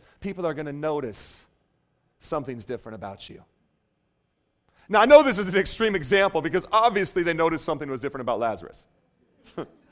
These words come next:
Last time I saw him, he was in there, dead. Okay? But they noticed. Listen, look what takes place.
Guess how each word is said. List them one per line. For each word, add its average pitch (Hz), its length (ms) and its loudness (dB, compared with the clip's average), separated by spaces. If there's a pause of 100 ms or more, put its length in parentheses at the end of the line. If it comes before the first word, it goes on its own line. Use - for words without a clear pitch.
(640)
Last 294 280 6
time 269 180 8
I 233 60 6
saw 240 320 4
him, 233 420 2 (680)
he 208 100 -8
was 160 180 -4
in 151 120 -6
there, 156 360 -4 (720)
dead. 135 280 -4 (720)
Okay? 131 240 -12 (1000)
But 147 120 -12
they 156 120 -6
noticed. 170 760 -6 (640)
Listen, 143 340 -8
look 160 140 -10
what 156 100 -12
takes 156 240 -10
place. - 480 -8